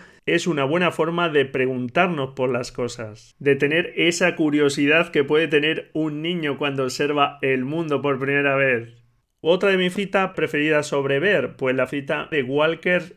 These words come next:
Evans, que dice: "Mira fijamente, es la manera de educar tu mirada y más.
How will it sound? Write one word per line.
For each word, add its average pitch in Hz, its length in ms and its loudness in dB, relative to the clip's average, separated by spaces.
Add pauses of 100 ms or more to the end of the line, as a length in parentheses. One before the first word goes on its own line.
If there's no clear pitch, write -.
Evans, 123 440 -2
que 135 100 -2
dice: 135 340 -2
"Mira 185 360 0
fijamente, 147 800 -4 (220)
es 175 220 2
la 180 120 2
manera 156 400 0
de 151 100 4
educar 139 480 0
tu 147 140 -4
mirada 131 640 -2
y 131 140 -6
más. 123 560 -6